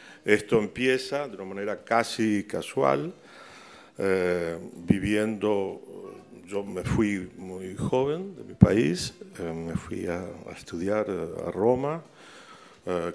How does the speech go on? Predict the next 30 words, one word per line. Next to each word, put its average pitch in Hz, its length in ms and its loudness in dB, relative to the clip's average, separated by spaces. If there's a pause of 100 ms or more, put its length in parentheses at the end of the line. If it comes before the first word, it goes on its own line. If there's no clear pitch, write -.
quería 92 260 0
estudiar 85 340 -10
cine, 139 540 0
pero 82 540 0 (200)
todo 92 180 -4
resultó, - 560 -12 (680)
era 98 260 8
muy 110 200 8
improvisado 110 480 10
y - 20 8
muy 113 200 4
ilusorio, 101 600 8
porque 85 560 -8
yo 90 100 -6
no 92 120 -6
tenía 95 280 -8
medios 101 460 -2
para 87 220 0
entrar 90 320 -6
a 85 340 -10
la - 80 -12
escuela - 260 -6
de 92 120 -6
cine, 131 360 -2
rápidamente 90 540 -8
me 95 80 -6
di 95 80 -4
cuenta 110 340 4
de 143 120 8
eso, 151 280 -2